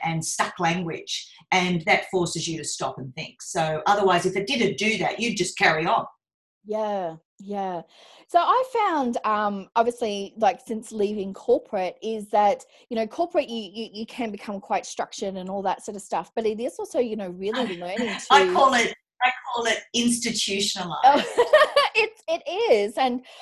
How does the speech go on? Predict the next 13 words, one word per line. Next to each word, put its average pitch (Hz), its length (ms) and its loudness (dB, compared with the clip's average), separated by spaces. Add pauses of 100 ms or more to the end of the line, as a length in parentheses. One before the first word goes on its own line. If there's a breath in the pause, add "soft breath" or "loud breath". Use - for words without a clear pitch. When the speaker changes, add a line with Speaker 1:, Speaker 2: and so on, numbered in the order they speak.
(140 loud breath)
Speaker 2:
I 294 80 6
guess 277 420 2
once 294 240 2
I've 226 180 2
left, 214 400 4
like, 233 140 -2
I've 233 140 -2
had 370 240 -6
to 330 120 -4
learn 196 580 -2
so 196 260 0
much 175 360 -6
more 196 400 0